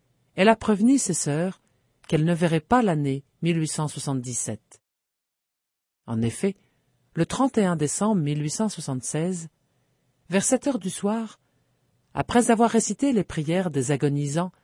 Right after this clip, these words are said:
avec sa communauté, elle paraît s'assoupir. Bientôt on se rend compte que doucement et sans bruit,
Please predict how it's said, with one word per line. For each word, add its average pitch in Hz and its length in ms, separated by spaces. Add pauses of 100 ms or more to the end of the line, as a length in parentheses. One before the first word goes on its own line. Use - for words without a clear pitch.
(180)
avec 139 320
sa - 160
communauté, 185 560 (640)
elle 247 160
paraît 269 300
s'assoupir. 135 720 (1500)
Bientôt 156 440
on 156 120
se - 160
rend 127 180
compte 180 480 (440)
que 151 120
doucement 208 680 (140)
et 131 100
sans 135 260
bruit, 185 340